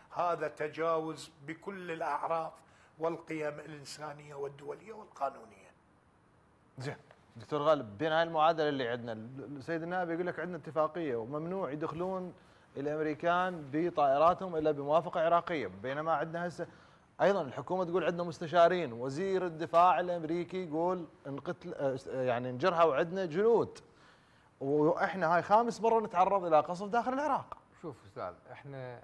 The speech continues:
Speaker 3: أول ما شكلت هذه الحكومة
Speaker 2: إيه.
Speaker 3: صار اتفاق، وهذا سمعته من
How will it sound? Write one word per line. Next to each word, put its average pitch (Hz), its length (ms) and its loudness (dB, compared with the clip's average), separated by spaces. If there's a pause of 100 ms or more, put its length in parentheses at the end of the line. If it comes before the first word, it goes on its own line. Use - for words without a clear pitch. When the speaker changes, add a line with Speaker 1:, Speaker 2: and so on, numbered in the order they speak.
(160)
Speaker 3:
أول 151 180 -8
ما 135 100 -10
شكلت 107 540 -16
هذه 92 140 -10
الحكومة 87 520 -18 (440)
Speaker 2:
إيه. 113 140 -6 (460)
Speaker 3:
صار 127 220 -6
اتفاق، 113 480 -10 (440)
وهذا 110 680 -10
سمعته 107 480 -12
من 101 140 -18